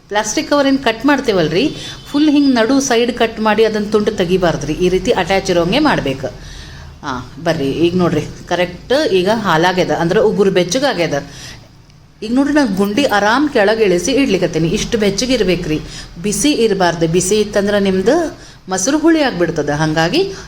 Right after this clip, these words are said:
ಉಗುರು ಬೆಚ್ಚಗೆ ಅಂತ ಹೇಳ್ತಾರೆ, ಅಂದ್ರೆ ನೀವು ಒಳಗೆ ಬಟ್ಟೆ ಹಾಕಿದ್ರು ಕೂಡ ನಿಮಗೆ, ಆ, ಬೆಚ್ಚಗೆ ಹತ್ತದ, ಬಿಸಿ ಹತ್ತಂಗಿಲ್ಲ, ಆ ಟೈಪ್ ಇರ್ಬೇಕಿದು ಹಾಲು.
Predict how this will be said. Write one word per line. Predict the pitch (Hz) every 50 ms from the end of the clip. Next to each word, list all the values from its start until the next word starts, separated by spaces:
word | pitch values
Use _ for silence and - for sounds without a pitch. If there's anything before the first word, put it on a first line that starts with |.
| - -
ಉಗುರು | 190 190 190 196 190
ಬೆಚ್ಚಗೆ | 185 185 185 185 185 156 160
ಅಂತ | - 160 165 165
ಹೇಳ್ತಾರೆ, | 175 156 151 160 147 147 147
ಅಂದ್ರೆ | 160 165 175 175
ನೀವು | 190 185 175
ಒಳಗೆ | 165 185 196 190
ಬಟ್ಟೆ | 175 165 165 202
ಹಾಕಿದ್ರು | 196 185 - 190 190 190
ಕೂಡ | 185 185 240 247 269
ನಿಮಗೆ, | 269 233 208 196 196 214 240 233 - - - - - - -
ಆ, | 190 190 196 190
ಬೆಚ್ಚಗೆ | 185 190 202 202 - - 254 226
ಹತ್ತದ, | 226 - - 180 151 139 139 135 - - - - - - - - - - - _ _ _ - -
ಬಿಸಿ | 170 202 - - 262
ಹತ್ತಂಗಿಲ್ಲ, | 277 - - 180 165 165 151 143 135 143 - - - - - -
ಆ | 180 196 202
ಟೈಪ್ | 202 220 247 285 254 254
ಇರ್ಬೇಕಿದು | 247 208 160 160 156 160 135 110 127 110 - - - - - - -
ಹಾಲು. | 190 180 151 147 - -